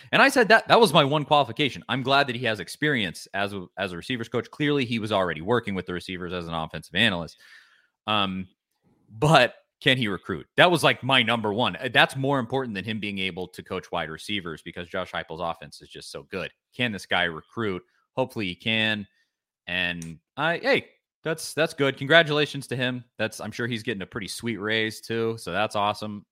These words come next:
And, and, uh, and just a really exciting opportunity. So we shall see, uh, what happens there. Oh, well, I guess ca-, we can mention just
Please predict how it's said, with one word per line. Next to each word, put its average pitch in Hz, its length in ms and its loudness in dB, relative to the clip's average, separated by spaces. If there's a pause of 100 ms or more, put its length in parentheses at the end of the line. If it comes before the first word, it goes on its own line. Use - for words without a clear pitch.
(180)
And, 87 280 -12
and, 92 160 -6
uh, 85 220 -6 (100)
and 90 120 -10
just 85 200 -12
a 90 40 -10
really 90 260 -6
exciting 85 340 -8
opportunity. 82 580 -10
So 90 260 -6 (1500)
we 170 160 4
shall 131 340 6
see, 113 520 -4 (200)
uh, 104 440 -2
what 104 220 -4
happens 107 360 -2
there. 117 260 0
Oh, 254 80 4
well, 277 160 4
I 294 100 2
guess 247 200 -2
ca-, - 300 -8
we 147 200 -4
can - 340 -6
mention 160 260 -4
just 131 300 -8